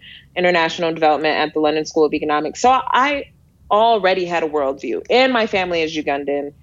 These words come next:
you know, and I'd already traveled extensively outside of the U S. So I already had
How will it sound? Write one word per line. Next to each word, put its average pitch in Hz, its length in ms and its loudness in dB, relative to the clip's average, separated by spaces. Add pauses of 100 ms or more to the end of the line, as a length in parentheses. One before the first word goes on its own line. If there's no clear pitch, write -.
(300)
you 226 140 2
know, 214 160 2
and 196 100 2
I'd 185 160 0
already 165 320 -2
traveled 156 720 -2
extensively 151 760 -6
outside 147 360 -2
of 139 100 -10
the 147 80 -6
U 147 120 -2
S. - 220 -4
So 202 80 2
I 240 220 2
already 165 760 2
had 147 640 -6